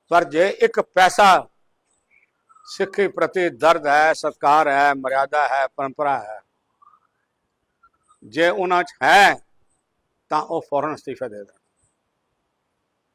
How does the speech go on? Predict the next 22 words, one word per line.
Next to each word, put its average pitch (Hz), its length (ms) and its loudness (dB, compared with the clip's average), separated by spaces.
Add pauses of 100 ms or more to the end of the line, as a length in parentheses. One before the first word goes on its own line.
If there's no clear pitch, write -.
(200)
ਸਭ 180 280 0
ਤੋਂ 170 260 -4
ਪਹਿਲੇ 180 500 4
ਅਸਤੀਫੇ 143 520 -4 (1900)
ਧਰਮਚਾਰ 151 580 2
ਕਮੇਟੀ 151 440 -8
ਦਾ 139 200 2 (120)
ਚੇਅਰਮੈਨ, 143 560 -4 (800)
ਜਿਹੜਾ 143 280 0
ਆਪਣੇ 143 260 -2
ਆਪ 135 220 0
ਨੂੰ 139 160 -10
ਖੁਦਾ 127 360 -2
ਸਮਝਦਾ 120 420 -10
ਹੈ, 92 40 -14 (640)
ਉਹ, 156 360 -2 (1300)
ਜਿਹਨੂੰ 135 400 -8
ਬਾਣੀ 123 280 -4
ਨਹੀਂ 135 140 -14
ਸ਼ੁੱਧ 131 260 -10
ਪੜ੍ਹਨੀ 131 280 -6
ਆਉਂਦੀ, 117 400 -14